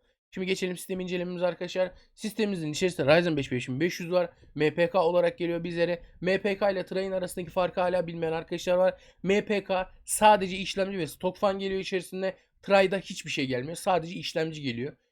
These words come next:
Ki ben de Ryzen beş beş bin altı yüz mü Try olarak almıştım. Ve çok iyi bir paketlenmişti. Fotoğrafını canlı yayında göstermiştim.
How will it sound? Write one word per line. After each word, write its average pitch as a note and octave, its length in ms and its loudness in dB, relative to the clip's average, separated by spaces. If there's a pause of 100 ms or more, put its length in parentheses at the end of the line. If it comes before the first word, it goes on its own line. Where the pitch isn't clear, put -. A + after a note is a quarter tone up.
(140)
Ki E3+ 80 -4
ben F#3 140 2
de D#3+ 160 4
Ryzen D3+ 180 0
beş C3+ 140 -6
beş C#3+ 180 -6
bin D3+ 60 -8
altı D#3+ 260 -2
yüz D#3+ 80 -6
mü F#3+ 140 -8
Try F3 200 2
olarak B2+ 340 0
almıştım. A#2+ 440 -10 (260)
Ve D#3 80 -4
çok G3+ 260 0
iyi F#3 200 -4
bir E3+ 60 -6 (160)
paketlenmişti. C#3+ 840 -4 (280)
Fotoğrafını F#3 440 -4
canlı F3 240 -2
yayında F3+ 200 -6
göstermiştim. F3 600 -4